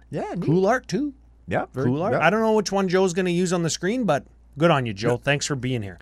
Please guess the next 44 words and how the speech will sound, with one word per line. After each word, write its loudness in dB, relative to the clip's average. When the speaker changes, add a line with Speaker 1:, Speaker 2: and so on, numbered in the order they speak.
Speaker 1:
It's 0
important -2
that 0
he 0
uses 0
the, -4
uh, -2
super -4
borderless -4
one -8
because -6
that's -4
the -4
one -2
that's -8
in -8
the -8
deck, -6
specifically -6
mentioned -8
in -2
the -2
email -4
that -8
our -2
contributor -10
Speaker 2:
Oh, 4
Speaker 1:
sent 4
to 2
us. -8
Speaker 2:
yes, 0
yes. 0
Okay, 0
let's 0
finish -2
reading 2
them. -4
Flash, -2
good. 0
He's -4
a -4
Speaker 1:
Yeah. -10
Speaker 2:
flasher. -2
Speaker 1:
Yeah. -12